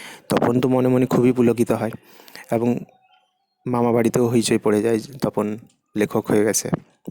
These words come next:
তপনের, আহ, কথাশিল্পী, সাহিত্যিক, নানান নামে তপনকে, আম, ডাকা হতে থাকে। তপন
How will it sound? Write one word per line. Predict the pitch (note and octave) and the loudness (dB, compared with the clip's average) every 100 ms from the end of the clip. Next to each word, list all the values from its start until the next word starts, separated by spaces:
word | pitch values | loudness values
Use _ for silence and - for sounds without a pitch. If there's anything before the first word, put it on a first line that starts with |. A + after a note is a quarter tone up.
| A3 - | -8 -4
তপনের, | A2 A2 G#2+ G#2 | -4 -4 -4 -4
আহ, | - - - - B2 A2+ | -8 -14 -18 -8 -4 -2
কথাশিল্পী, | A2+ B2 - G#2+ G2 G#2+ | -2 0 0 0 0 0
সাহিত্যিক, | G2 G#2+ A2+ - G#2+ G#2+ A2+ | 2 0 -4 -2 0 2 0
নানান | C#3+ D#3 | 0 0
নামে | B2+ B2 A#2+ A#2 | 0 -2 -2 -6
তপনকে, | - A2+ A2 A2 G#2+ - - - - | -8 -6 -4 -2 -4 -6 -20 -20 -6
আম, | A#2 G#2+ G#2+ G#2+ - - - - | -2 0 -2 -4 -8 -16 -18 -8
ডাকা | A2 G#2+ G#2 | -4 -2 -2
হতে | G#2+ F#2 | -2 -4
থাকে। | - G2 - - - - - - | -4 -8 -10 -12 -12 -12 -8 -6
তপন | F#3+ A3 | -2 -2